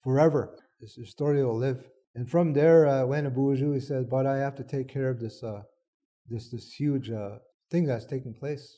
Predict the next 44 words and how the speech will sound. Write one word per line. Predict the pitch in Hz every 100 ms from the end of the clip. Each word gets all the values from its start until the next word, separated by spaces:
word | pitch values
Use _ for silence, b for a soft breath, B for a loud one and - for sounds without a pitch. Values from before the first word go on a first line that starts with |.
| _
you | 117
know. | 113 113 _ _ _ _
I | 120
gotta | 127 120
sit | - 131
down | 127 120 113
with | 113
the |
Bibunike." | 107 110 123 127 123 117 104 _ _ _ -
And, | 131
uh, | 123 117 110 - - _
like | 127 123
I | 123
said | 120 131
earlier, | 120 127 127 120
uh, | 113 113 110
Wayne | 131
Abuju | 120 127 127 135
was, | 127 120 127
was | 110
reflecting | 127 - 147 139 - 117 - _ _ _ -
the |
times | 127 165 170 143
that | 147
he | 135
sat | 147 151 151
down | 151 143
with | 131
his | 110
grandmother. | 113 131 131 117 117 - _ _ _
His | 120 123
grandmother | 135 143 135 139 135 131 127
always | 131 139 139 131
sat | - 135 131
down | 139 135 131
and | 127
cooked | 147 143
with | 135
him. | 135 135
And | 120 123
when, | 131 131 113
when, | 123 123
when, | 151 147 127
when | 120